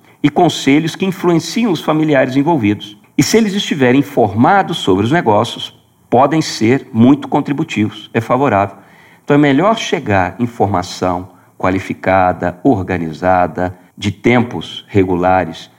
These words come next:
num processo que envolva os cônjuges, porque a própria influência dele sobre os membros da família fica mais qualificada, fica ponderada,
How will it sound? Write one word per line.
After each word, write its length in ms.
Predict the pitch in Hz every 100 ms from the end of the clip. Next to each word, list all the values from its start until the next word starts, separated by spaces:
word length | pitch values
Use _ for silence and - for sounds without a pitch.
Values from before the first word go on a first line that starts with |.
| _
num 120 | 110 104
processo 580 | 95 90 - 98 101
que 140 | 101 95
envolva 320 | 87 87 104
os 100 | 143
cônjuges, 540 | - 117 123 120 - _ _ _
porque 220 | 127 -
a 80 | 143
própria 480 | - 151 202 233 151
influência 720 | 139 - 123 113 165 185 -
dele 540 | 85 98 151 104 - - _ -
sobre 300 | - 107 98
os 80 | 92
membros 340 | 101 95 101
da 100 | 113
família 420 | - 147 110 127
fica 260 | 143 147 143
mais 260 | 123 127 -
qualificada, 680 | 98 117 - - 107 98 95
fica 260 | 98 95
ponderada, 720 | 90 95 92 87 85 82 82